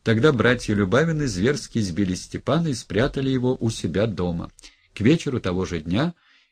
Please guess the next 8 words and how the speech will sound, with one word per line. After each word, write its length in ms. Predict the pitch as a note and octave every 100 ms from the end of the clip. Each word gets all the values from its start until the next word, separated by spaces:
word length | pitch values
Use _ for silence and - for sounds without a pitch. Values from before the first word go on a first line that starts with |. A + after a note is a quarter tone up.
| -
история 560 | F#2+ - B2+ D#3 D3+
эта 360 | D3 C#3+ D3 C3+ - _
гуляла 480 | F#2 G2 F2+ B2 A#2+
втихаря 640 | - G2 - F2+ E2+ B2+
из 280 | - F#2+ E2+
дома 340 | D2 G2+ A2+
в 100 | E2+
дом. 320 | D#2 G2 F#2+